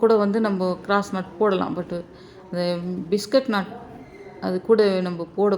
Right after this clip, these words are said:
போறோம் இல்லையா? அதனால தான் இதோட எல்லாத்தையும் நிறுத்திடுறோம். இந்த இடத்துல கொண்டு வந்து, கொண்டு வந்து நிறுத்த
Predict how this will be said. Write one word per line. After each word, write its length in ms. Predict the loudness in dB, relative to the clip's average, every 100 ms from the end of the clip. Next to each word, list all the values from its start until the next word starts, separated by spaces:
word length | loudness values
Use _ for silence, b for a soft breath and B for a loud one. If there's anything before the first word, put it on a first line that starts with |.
| 0
போறோம் 180 | -4 -4
இல்லையா? 180 | -2 -2
அதனால 280 | -2 -2 -4 -2
தான் 120 | -2 -2 -8 -16 -18 B B B -18 -20 -20 -20 -20 -20 -20 -20 -18 -8 0
இதோட 200 | 2 4 4
எல்லாத்தையும் 580 | 2 2 0 0 0 0
நிறுத்திடுறோம். 680 | -2 4 4 4 -2 -4 -12 -10
இந்த 100 | -6 -4
இடத்துல 240 | -2 -2 -2
கொண்டு 160 | -2 -2
வந்து, 140 | -4 -4
கொண்டு 140 | -4
வந்து 160 | 0 0 -2 -10 B B B B -2
நிறுத்த 240 | 0 0